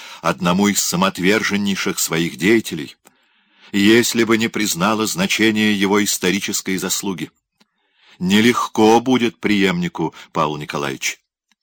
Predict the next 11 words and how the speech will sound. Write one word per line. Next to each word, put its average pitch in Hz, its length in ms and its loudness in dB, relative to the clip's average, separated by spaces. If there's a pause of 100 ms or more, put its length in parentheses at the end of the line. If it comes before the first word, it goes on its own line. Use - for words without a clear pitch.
(280)
И 120 120 2
в 170 100 -4
напутствие 143 880 -4 (680)
мы 87 120 -2
должны 98 400 0
начать 101 480 -2
нашу 92 280 -4
декларацию 90 800 -2 (240)
буквально 90 800 -4
с - 100 -4
фразы: 82 520 -6